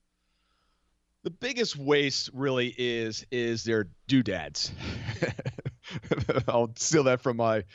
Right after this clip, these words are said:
from my mentor, Keith Cunningham. Doodads. You know, it's about pimping out their office, pimping out their, um, their organization. They have a lot of people. There's a lot of money, and, and it happens even more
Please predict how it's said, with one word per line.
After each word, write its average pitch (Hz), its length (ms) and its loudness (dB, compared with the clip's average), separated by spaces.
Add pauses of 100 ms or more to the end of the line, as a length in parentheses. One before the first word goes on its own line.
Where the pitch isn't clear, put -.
(240)
from 165 140 0
my 139 120 4
mentor, 131 380 0
Keith 131 320 -2
Cunningham. 123 640 -2
Doodads. 113 680 0 (520)
You 165 100 -2
know, 170 260 6
it's 156 140 -6
about 156 300 -2
pimping 190 380 -4
out 147 260 0
their 123 220 -4
office, 120 400 -2
pimping 170 400 -4
out 123 240 0 (100)
their, 110 420 0 (160)
um, 98 480 -2 (460)
their 135 260 4
organization. 104 1000 0 (400)
They 123 260 4
have 123 220 4
a 113 60 2
lot 135 280 4
of - 80 -2
people. 135 580 -2 (200)
There's 104 140 -4
a 107 40 -2
lot 123 320 2
of 127 100 -2
money, 123 220 -2
and, 117 220 -4
and 143 100 -2
it - 180 -4
happens 156 440 -2
even 127 280 -4 (320)
more 135 600 2